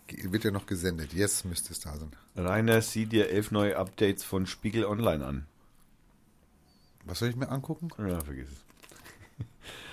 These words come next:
Speaker 2: Es ist
Speaker 1: Spiegel Online macht jetzt auch schon Updates?
Speaker 2: Nein, nein, äh, das ist ein, ich, ich krieg ja auch, äh, der, der Account von,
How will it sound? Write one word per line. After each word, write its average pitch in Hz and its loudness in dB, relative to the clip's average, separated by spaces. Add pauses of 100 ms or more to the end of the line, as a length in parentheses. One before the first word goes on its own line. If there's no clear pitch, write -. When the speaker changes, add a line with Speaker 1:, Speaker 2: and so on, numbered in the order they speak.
(180)
Speaker 2:
Es 101 2
ist 110 0
Speaker 1:
Spiegel 127 8
Online 139 6
macht 120 2
jetzt 107 4
auch 135 4
schon 175 0
Updates? 190 2 (100)
Speaker 2:
Nein, 107 4
nein, 117 6
äh, 98 6
das 98 0
ist 110 0
ein, 101 4
ich, 92 -4
ich 90 -8
krieg 120 4
ja 104 6
auch, 110 2
äh, 92 -4 (160)
der, 87 6
der 87 0
Account 110 4
von, 87 2